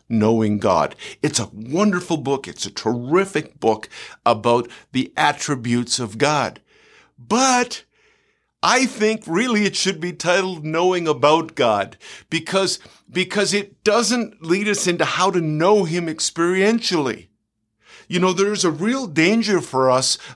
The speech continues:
of focusing on God's attributes, because what happens is we define him by the attributes that we recognize, and we kind of put him into a box, uh, of our own principles of how he has to act.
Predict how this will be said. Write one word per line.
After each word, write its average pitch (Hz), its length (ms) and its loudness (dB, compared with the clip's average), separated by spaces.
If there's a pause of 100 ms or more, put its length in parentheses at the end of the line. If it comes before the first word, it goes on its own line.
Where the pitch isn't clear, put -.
of 151 160 2
focusing 190 840 0
on 143 220 -2
God's 147 440 -2 (140)
attributes, 131 920 -4 (240)
because 156 420 0
what 170 220 2
happens 160 640 0
is 120 240 -2
we 147 180 -6
define 196 760 2
him 156 460 0 (240)
by 135 140 2
the 139 240 -2
attributes 139 760 -2
that - 160 -2
we 131 140 -4
recognize, 131 840 0
and - 460 -4
we 170 160 0 (180)
kind 208 160 0
of 185 200 -6
put - 180 0
him 226 140 0
into 160 340 -2
a 147 60 0
box, 180 760 0 (340)
uh, 147 180 0
of 165 160 0
our 170 220 4
own 240 300 0
principles 180 640 -4
of 147 120 -4
how 160 300 2
he 190 120 -2
has 143 320 -2
to - 200 -8
act. 156 460 -2